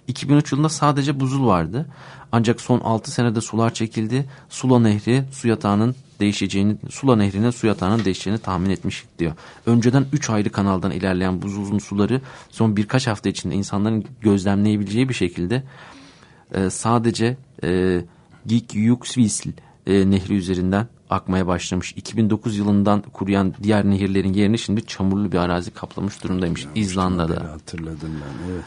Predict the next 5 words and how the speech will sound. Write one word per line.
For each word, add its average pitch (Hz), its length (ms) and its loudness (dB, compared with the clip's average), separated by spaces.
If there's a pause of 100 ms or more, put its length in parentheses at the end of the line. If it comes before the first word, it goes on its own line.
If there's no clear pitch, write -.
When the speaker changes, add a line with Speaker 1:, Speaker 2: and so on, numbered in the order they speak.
(120)
Speaker 2:
İzlanda'ya 90 680 -4
da 87 160 -10 (840)
seyahat 87 420 -8
planlarımızı 82 680 -6
ertelemek 76 960 -10